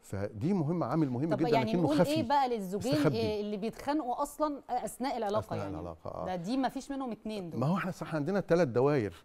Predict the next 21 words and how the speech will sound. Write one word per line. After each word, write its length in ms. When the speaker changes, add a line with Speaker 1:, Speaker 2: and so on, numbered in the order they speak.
Speaker 2:
آه. 260
Speaker 1:
في 260
دايرة 340
العلاقة 340
الإنسانية، 600
وفي 140
Speaker 2:
آه. 40
Speaker 1:
دايرة 240
العلاقة 320
العاطفية، 480
وفي 160
دايرة 260
العلاقة 340
الحميمة. 380
Speaker 2:
بالظبط. 340
Speaker 1:
العلاقة 340
الحميمة 300
عشان 260
تنجح 380
بتحتاج 440
الدايرتين 640